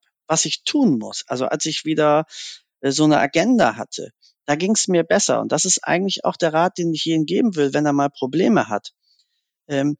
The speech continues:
ich finde, das ist dann wie so eine große wabbelnde Masse, die man so im Kopf hat. Man hat das Gefühl, du musst immer was tun, du weißt aber nicht, was du genau tun musst. Und dann mal sich kurz zurückziehen.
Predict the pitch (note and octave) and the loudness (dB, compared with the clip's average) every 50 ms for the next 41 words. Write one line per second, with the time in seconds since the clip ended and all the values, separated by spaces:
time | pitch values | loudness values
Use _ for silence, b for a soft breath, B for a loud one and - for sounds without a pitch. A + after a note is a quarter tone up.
0 | b b b - - - G3 G#3+ A3 F3 D#3+ F#3 G#3 - - F#3 E3+ D#3 F3 E3+ | b b b -4 0 0 2 2 2 2 0 0 -2 -2 0 0 0 0 0 -2
1 | F3+ F3+ E3 D#3 - - A#2+ G#2+ - - D#3+ C#3 D3 D#3+ F3 F3+ E3+ E3 D3 C3+ | 0 -2 -2 -2 -2 -2 -2 -2 0 0 0 0 0 2 2 2 2 2 4 4
2 | C3+ C3+ D3+ D#3+ - - C3 A2+ B2 A#2 A2+ A2+ A2 - A#2+ A2+ A2 - - D#3+ | 4 2 2 2 2 0 0 -2 -2 -4 -4 -4 -4 -4 -4 -6 -4 -4 -6 -8
3 | - - - G#2 F#2 - - A2 A2+ C#3+ D#3 - D#3 - - C#3 - - - F#3 | -6 -6 -8 -8 -8 -6 -4 -2 0 0 0 0 0 -2 -2 -4 -4 -2 0 0
4 | G3 F#3+ E3 C#3+ C#3+ D#3 F3 - - - - D3+ C#3 A#2+ A#2+ A2+ - - - - | 0 2 4 4 6 6 6 4 2 0 2 2 2 2 2 -2 -4 -4 -6 -4
5 | G3+ A3 C4 C4+ D4 B3+ - C3+ B2 B2+ - - G3 A#3 - - - - - E3+ | -2 2 2 2 2 2 -2 -6 -8 -6 -4 -2 -2 0 0 -2 -2 -2 -2 0
6 | E3 E3 D#3 D3+ C#3+ - - - - C4 - F#3+ G#3+ G#3+ - - C#3 B2 B2+ B2 | 2 2 2 2 0 0 -4 -8 -8 -8 -4 -2 -2 -2 -2 -2 -4 -6 -4 -4
7 | A#2 A#2 A2 A2+ A#2 - - - A#2+ A#2 A#2 A#2 D3+ - - - - - _ _ | -4 -4 -4 -4 -6 -6 -6 -4 -2 -2 0 0 0 -2 -4 -6 -10 -16 _ _
8 | _ B B B B B _ _ _ _ - D3+ C#3+ C3 D#3+ F3+ A3 B3+ A#3 - | _ B B B B B _ _ _ _ -2 0 2 4 4 4 4 2 2 2
9 | - B3+ - - F#3 E3+ E3+ - - - F#3 F3+ - - - - C3 D#3 A#3+ - | 0 0 -2 -2 -4 -6 -6 -6 -6 -4 -4 -4 -4 -4 -4 -2 -2 -2 -4 -4
10 | - - - - - B3 B3+ C#4 | -6 -6 -2 0 0 2 2 2